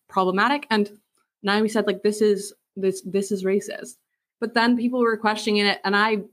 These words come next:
really, like, st-, I'm annoyed at myself that I didn't sta-, like, I didn't say, "Oh, no, it's fine. Like, whatever. No, it's good." But I didn't say anything, which is almost in a way, like, worse to me. Like, I could have spoken up and been like, No,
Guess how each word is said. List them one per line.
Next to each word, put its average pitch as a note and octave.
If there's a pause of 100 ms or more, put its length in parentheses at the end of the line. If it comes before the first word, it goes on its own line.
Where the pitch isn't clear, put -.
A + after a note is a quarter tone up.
(200)
really, G3+
like, F#3 (220)
st-, - (100)
I'm F#3+
annoyed F#3
at F#3
myself F3+
that F3+
I F#3
didn't F#3 (480)
sta-, -
like, G3
I G3+
didn't B3
say, G3
"Oh, G#3+ (140)
no, F#3+
it's -
fine. F3+
Like, E3+
whatever. F#3
No, -
it's -
good." F#3+ (260)
But G#3
I A3+
didn't B3
say G#3
anything, F#3
which G3
is -
almost E4
in D4
a C#4+
way, C4
like, G3+ (360)
worse A#3+ (200)
to C4
me. C#4
Like, G3 (720)
I G#3+
could B3
have A#3+
spoken A3
up G#3
and G3+
been G#3
like, G#3
No, A#3